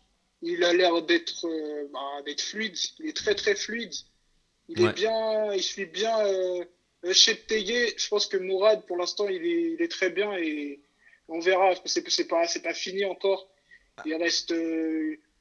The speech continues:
Speaker 1: une bonne quinzaine de minutes encore, donc, euh, donc à voir.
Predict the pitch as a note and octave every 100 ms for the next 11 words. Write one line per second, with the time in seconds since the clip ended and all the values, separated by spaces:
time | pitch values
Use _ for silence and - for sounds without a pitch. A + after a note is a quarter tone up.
0 | _ - D#3+ E3 F3+ F3+ F3+ F3+ F3 F3+
1 | F#3+ G3+ G#3+ G3 F#3 G#3 F3+ D#3+ D#3 E3+
2 | D#3+ D#3 D#3 D3+ D3+ D#3+ E3+ E3 D#3+